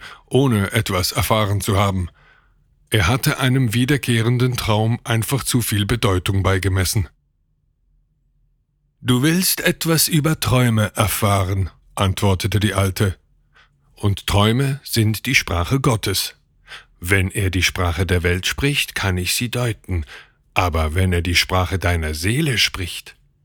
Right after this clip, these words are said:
so kannst nur du selber sie verstehen.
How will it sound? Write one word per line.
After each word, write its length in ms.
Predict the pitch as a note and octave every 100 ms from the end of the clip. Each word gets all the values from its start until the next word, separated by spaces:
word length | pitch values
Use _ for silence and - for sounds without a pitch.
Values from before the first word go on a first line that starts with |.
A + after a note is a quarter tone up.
| _
so 160 | G2+ A2
kannst 540 | G2 B2 C#3+ - -
nur 260 | C#3+ D3 C#3+
du 260 | C3 C#3+ C3
selber 460 | B2 A2 F#2 F2+
sie 160 | E2 E2+
verstehen. 600 | - F2+ - F#2+ F2+ E2